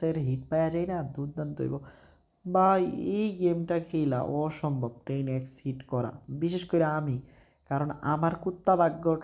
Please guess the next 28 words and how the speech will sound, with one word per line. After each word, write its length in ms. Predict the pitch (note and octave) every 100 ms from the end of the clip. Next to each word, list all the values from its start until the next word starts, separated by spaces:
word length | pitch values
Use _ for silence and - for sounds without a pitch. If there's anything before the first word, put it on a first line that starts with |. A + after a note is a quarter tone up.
| -
সম্পর্কে 420 | - D3 E3 D#3+ E3+ E3
তোমরা 240 | C#3+ C#3+ C#3+
যদি 160 | D3 C#3+ C3+
জানো, 200 | C3+ C3 B2
অবাক 180 | C3 C3+ C#3
হয়ে 120 | C3+
যাবে। 200 | B2+ A#2+ C3 C#3
হ্যাঁ, 180 | C#3 C#3 - - - _ D3+
আমার 180 | C3+ B2 B2+
এতটা 300 | D3+ E3 D#3+ -
কুত্তা 280 | D#3 - D#3
ভাগ্য 200 | C#3+ C3+ C3+ A#2+
যা 100 | B2+ B2
কিনা 180 | C3 C3+ C3 C3
বলার 260 | B2+ C#3+ D3+
মতো 180 | C#3+ C#3+ A#2+
না। 60 | A#2 - - _
তো 60 | - D#3+ -
finally 380 | D3+ F3+ F#3 D3
গাইস, 260 | C#3 D3+ D3 - -
কুত্তা 340 | D#3 D#3 F3+ F3
ভাগ্য 200 | D#3 D#3 D#3
মার্কা 260 | D3+ D3 C#3+ C#3+
দেওয়া 240 | C3 C3 B2+ -
কি 120 | C#3 C#3
হইতেছে? 560 | C3+ C3 B2+ B2+ B2+ B2+ - _ _ _ _ -
And 840 | C3+ D3+ D#3 D#3 D#3+ D#3+ D#3+ D#3+ D#3+ D3+
ভাই, 200 | B2+ C3